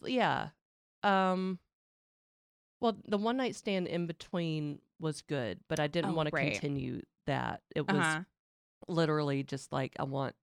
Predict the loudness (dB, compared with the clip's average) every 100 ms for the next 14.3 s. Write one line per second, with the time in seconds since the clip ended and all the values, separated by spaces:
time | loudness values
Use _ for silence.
0 | -12 -6 -6 -6 -6 -4 -4 -8 _ _
1 | _ -2 2 4 2 2 2 2 0 0
2 | -2 -4 -8 -6 -6 -4 -6 -6 -8 -16
3 | _ -2 -2 -2 -6 0 0 2 -2 -2
4 | -4 -4 -4 -4 -4 -6 -6 -10 -16 _
5 | _ -10 -10 -8 -14 -18 -14 -2 2 4
6 | 4 2 0 -4 -4 -4 -4 -4 -4 -4
7 | -4 -2 -2 -6 -8 -12 -12 -12 -14 _
8 | _ _ _ -12 -8 -8 -8 -6 -8 -6
9 | 4 8 8 6 4 2 0 0 0 -4
10 | -6 -2 0 2 4 2 0 -6 -4 2
11 | 6 8 8 6 2 -2 -10 _ _ _
12 | _ _ 0 0 0 -2 -2 -2 -2 -4
13 | -6 -2 -2 -2 -2 -2 -2 -4 -6 -4
14 | -4 -4